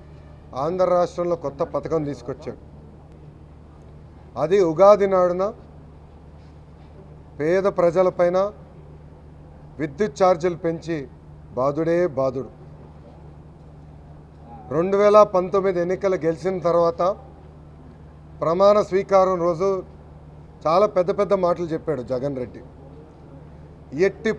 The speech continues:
పరిస్థితుల్లో నేను విద్యుత్ ఛార్జీలు పెంచను, అసలు విద్యుత్ ఛార్జీలే నేను తగ్గిస్తానని రెండు చేతులు ఇట్లా ఊపుతా ఆవేశంగా ఆనాడు జగన్ మోసపు రెడ్డి ప్రజలకి హామీ ఇచ్చాడు.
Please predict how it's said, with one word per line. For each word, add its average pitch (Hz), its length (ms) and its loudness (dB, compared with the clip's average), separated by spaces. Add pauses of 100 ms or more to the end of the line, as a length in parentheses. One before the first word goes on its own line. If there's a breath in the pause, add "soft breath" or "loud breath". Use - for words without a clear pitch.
పరిస్థితుల్లో 196 800 2
నేను 151 240 -4
విద్యుత్ 175 340 -4
ఛార్జీలు 165 380 -2
పెంచను, 185 680 -2 (460)
అసలు 185 280 0
విద్యుత్ 160 540 -4
ఛార్జీలే 190 400 4
నేను 196 280 0
తగ్గిస్తానని 180 880 0
రెండు 175 240 -4
చేతులు 180 220 -4
ఇట్లా 139 140 -6
ఊపుతా 175 320 0 (1400)
ఆవేశంగా 196 600 6 (1000)
ఆనాడు 170 500 2
జగన్ 160 420 0
మోసపు 170 380 0
రెడ్డి 156 440 0 (600)
ప్రజలకి 143 500 0
హామీ 139 240 -4
ఇచ్చాడు. 123 320 -12